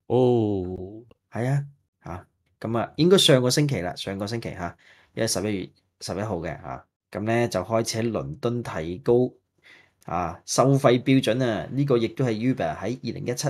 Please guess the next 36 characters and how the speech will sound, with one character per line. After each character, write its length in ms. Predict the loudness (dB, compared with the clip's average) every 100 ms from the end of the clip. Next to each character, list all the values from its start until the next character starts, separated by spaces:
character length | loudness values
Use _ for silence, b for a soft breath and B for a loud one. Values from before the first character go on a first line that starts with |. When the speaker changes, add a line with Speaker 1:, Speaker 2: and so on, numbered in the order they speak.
| -6
Speaker 2:
年 260 | -10 -12 -6
以 260 | -6 -6
嚟 320 | -2 -2 -2 -6 _ _ _
首 280 | -8 0 0
次 180 | 0 -2
提 20 |
價， 360 | -6 -2 -2 0
咁， 240 | 0 -2 -4 _ _ -6
誒， 580 | -4 -2 -4 -4 -6 -12 _ _ _ _
一 180 | -2 -2
七 160 | 0 -4
年 140 | -6
咁 180 | -10 -2
都 260 | 0 0 0
O 120 | -4
K 220 | -2 -2
啦。 400 | 0 0 -2 -6 b b b b
不 100 | 2
過 100 | 6
呢， 80 | 6
有 140 | 4
人 80 | 2
就 100 | 0
話： 80 | 0
哎 120 | 0
呀， 320 | 2 2 2
咁 240 | 0 -2 -2
貴， 440 | -2 0 -2 -2
點 200 | -4 -4
擔 140 | -2
得 120 | 0 0
起？ 300 | -2 -4 -10
夾 160 | -12 -8
得 160 | -6 -6
起， 840 | -8 -8 -6 -4 -4 -4 -8 -12 -18 _ _
啊。 400 | -10 -8 -6 -8